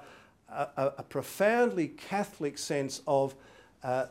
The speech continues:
the sacramental vision of the cosmos, because it isn't just about these seven sacraments. The sacramental vision says that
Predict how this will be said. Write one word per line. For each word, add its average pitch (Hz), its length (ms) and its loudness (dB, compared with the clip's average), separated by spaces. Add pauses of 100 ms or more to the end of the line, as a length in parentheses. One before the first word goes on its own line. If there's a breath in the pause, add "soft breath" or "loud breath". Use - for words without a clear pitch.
the 139 100 -4
sacramental 165 800 2
vision 139 400 2
of 123 80 -4
the 127 80 -6
cosmos, 135 680 2
because 147 380 -2
it 160 60 -2
isn't 220 260 0
just - 240 0
about 143 320 2
these 123 200 -2
seven 120 320 0
sacraments. - 720 -4 (580 soft breath)
The 143 80 2
sacramental 170 640 6
vision 123 640 2 (460 soft breath)
says 147 420 4
that 131 220 2